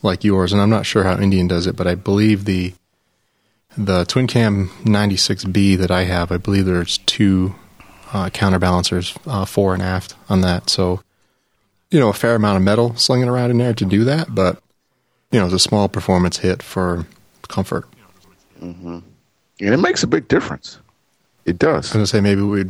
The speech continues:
Speaker 1: when we have that sit down with, um, the guys over at Indian, we can,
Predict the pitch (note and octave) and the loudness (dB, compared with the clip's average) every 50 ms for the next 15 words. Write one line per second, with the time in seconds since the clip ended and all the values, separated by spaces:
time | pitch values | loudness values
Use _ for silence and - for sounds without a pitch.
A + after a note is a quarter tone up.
0 | - - - A2 G2+ G2 F#2+ F#2+ F2+ F#2 G2 - - - - - F#2+ F#2 F2+ F2+ | -6 -6 -2 0 2 2 2 0 0 -2 -2 -2 -2 -4 -4 -2 -2 0 0 0
1 | F2+ F#2 F2+ F#2+ G2+ F#2 F#2 F2+ F2+ F#2 F#2 - - _ _ _ _ _ _ _ | 0 0 -2 0 0 0 0 0 -2 -4 -6 -8 -14 _ _ _ _ _ _ _
2 | _ _ _ _ _ - _ - A2 G#2 G2+ F#2+ F#2 G2 F#2+ F#2 F#2 F#2 F2+ - | _ _ _ _ _ -8 _ 0 2 2 2 2 2 2 2 2 2 2 2 2
3 | G#2 G2 G2 F#2+ F#2+ G2 F#2+ F#2 - - F#2+ F#2 G2 | 2 2 4 2 2 2 0 0 0 0 0 0 0